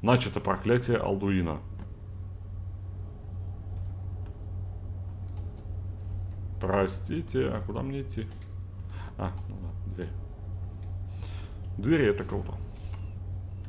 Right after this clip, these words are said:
Двери — это круто. Я ничего тут не забыл взять.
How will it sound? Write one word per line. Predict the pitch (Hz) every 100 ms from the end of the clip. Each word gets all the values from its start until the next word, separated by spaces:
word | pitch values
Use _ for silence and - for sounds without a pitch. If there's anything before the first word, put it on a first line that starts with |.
| - - - - - - - - - - - - - - - - - -
Двери — | 101 107 175 160 113 123
это | 135 117
круто. | 120 117 - 78 - - - - - - - - - - - - -
Я | 98
ничего | 101 143
тут | - -
не |
забыл | 92 90 131
взять. | 127 90 -